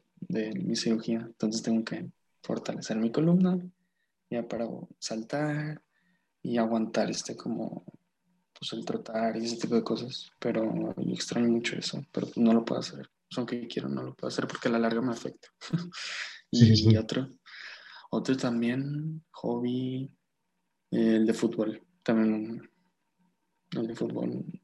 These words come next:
Speaker 1: eh, bueno, en la secundaria y en la primaria me, siempre me quedaba a entrenar, en los partidos el, el sábado aquí, y, y así, güey, o sea, sí,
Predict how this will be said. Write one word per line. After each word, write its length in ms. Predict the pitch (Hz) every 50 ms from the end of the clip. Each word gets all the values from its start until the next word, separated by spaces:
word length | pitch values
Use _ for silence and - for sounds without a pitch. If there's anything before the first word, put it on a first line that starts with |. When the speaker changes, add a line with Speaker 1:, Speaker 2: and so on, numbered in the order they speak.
| - 62
Speaker 1:
eh, 400 | 62 50 50 50 - - - - - - - _ -
bueno, 360 | 143 139 147 151 151 135 -
en 180 | - 135 123 120
la 80 | 120 117
secundaria 460 | - 113 - 120 117 113 117 117 135
y 40 | 143
en 80 | 139 131
la 80 | 123
primaria 340 | - 120 113 117 117 127 131
me, 340 | 127 120 113 110 110 113 - - _ _ _ _ _ _ _ _ _ _ _ _ _ _ _ _ _ _ _ _ _ _ _ _
siempre 280 | - - 117 104 120 123
me 140 | 139 143 139
quedaba 420 | - 123 117 123 147 160 156 - _ _ _ - -
a 60 | 120
entrenar, 480 | 117 - 113 110 110 123 143 156 160 - _ _ _ _ _ _ _ _ -
en 120 | 127 123
los 120 | 117 117 113
partidos 400 | - 117 117 - 123 120 123 127 127 127 127 -
el, 320 | - 120 117 117 113 127 127
el 140 | 117 113 110
sábado 340 | - - - 117 117 120 127
aquí, 320 | 127 - - 165 165 160 - _ _ _ _ _ _ _ _ _ _ _ _ _ _ _ _ -
y, 840 | 120 113 113 110 110 110 110 110 110 110 110 110 107 110 107 113 - - _ _ _ _ -
y 100 | 123 113
así, 220 | - - - 117 117
güey, 220 | 127 131 139 139 _ _ _ _ _ _ -
o 60 | 131
sea, 240 | - - 185 - - - - _ _ _ _ _ _ _ _ _ _ _ _ _ _ _ _ _ _ _ _ _ _ _ _ _ _ _ _ _ _ _ - - -
sí, 260 | 123 123 131 135 139